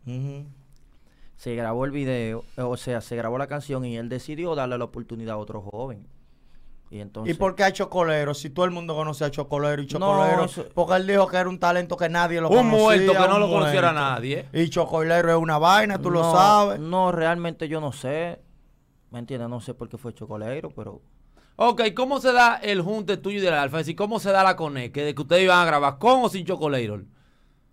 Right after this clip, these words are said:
Speaker 3: Pues la canción estaba hecha.
Speaker 2: Sí, exacto. Se, eh, eh, como una semana antes se habían comunicado conmigo.
Speaker 3: Sí.
Speaker 2: Porque lo que pasa es que yo tengo una, una amistad con ellos desde hace tiempo.
Speaker 3: ¿Con quién es ellos?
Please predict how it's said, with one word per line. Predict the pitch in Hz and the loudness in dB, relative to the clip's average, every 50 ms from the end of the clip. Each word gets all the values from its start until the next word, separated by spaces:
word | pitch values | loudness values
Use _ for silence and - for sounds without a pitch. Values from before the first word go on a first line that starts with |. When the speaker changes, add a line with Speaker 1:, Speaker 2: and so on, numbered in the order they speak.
| _ _ _ _ _ _ | _ _ _ _ _ _
Speaker 3:
Pues | - 254 240 | 0 2 4
la | 214 | 4
canción | 190 196 165 185 180 | 4 2 0 0 0
estaba | 175 180 175 160 156 170 226 | 2 4 6 6 6 6 4
hecha. | 254 - - 147 - | 4 2 0 0 -2
Speaker 2:
Sí, | 180 170 165 156 156 156 151 - - | -2 -2 -4 -6 -6 -8 -10 -10 -8
exacto. | 131 127 110 - 120 107 104 104 104 - 117 110 | -8 -8 -8 -8 -8 -8 -8 -10 -12 -14 -18 -18
Se, | - 117 | -14 -14
eh, | 107 - 117 117 110 107 - | -12 -10 -10 -10 -10 -10 -10
eh, | - 120 117 113 113 113 113 113 110 110 110 110 107 107 104 101 101 - | -10 -10 -8 -8 -10 -10 -10 -10 -10 -10 -10 -12 -12 -14 -14 -16 -18 -16
como | - 104 107 107 110 | -16 -14 -12 -10 -10
una | 120 113 | -10 -10
semana | - - 117 120 113 127 139 | -12 -12 -10 -10 -8 -8 -8
antes | 135 131 - - | -10 -10 -12 -14
se | - | -14
habían | 104 107 110 | -12 -12 -12
comunicado | 107 110 110 110 110 107 104 110 110 107 | -12 -12 -12 -12 -12 -12 -12 -12 -12 -12
conmigo. | 107 113 131 151 160 139 123 135 - _ _ _ | -12 -12 -12 -12 -12 -12 -12 -14 -16 _ _ _
Speaker 3:
Sí. | - 156 151 117 92 85 - - _ _ _ _ _ _ _ _ _ _ _ | -8 -6 -6 -6 -6 -8 -14 -20 _ _ _ _ _ _ _ _ _ _ _
Speaker 2:
Porque | - 117 110 107 - 113 | -14 -14 -14 -12 -12 -12
lo | 113 107 | -12 -12
que | 110 - | -12 -10
pasa | - 113 - - 120 | -12 -10 -10 -10 -10
es | 120 | -10
que | 113 | -10
yo | 117 110 | -12 -12
tengo | 120 120 117 120 | -12 -12 -12 -12
una, | 120 120 117 - | -12 -12 -12 -12
una | 127 123 123 123 | -12 -12 -12 -12
amistad | 120 120 117 107 - 117 113 113 | -12 -12 -12 -12 -12 -12 -12 -10
con | - 113 113 | -10 -10 -10
ellos | 117 113 110 104 107 104 | -10 -10 -10 -10 -12 -14
desde | 101 98 - - 104 | -14 -16 -16 -14 -14
hace | 104 - - 104 | -14 -14 -16 -16
tiempo. | - 107 110 107 104 101 - - - | -14 -12 -12 -12 -12 -14 -16 -18 -10
Speaker 3:
¿Con | - 151 170 160 | -6 -4 -4 -2
quién | 139 190 196 190 | -2 0 0 0
es | 175 156 143 127 | 0 0 -2 -4
ellos? | 107 107 101 | -4 -6 -10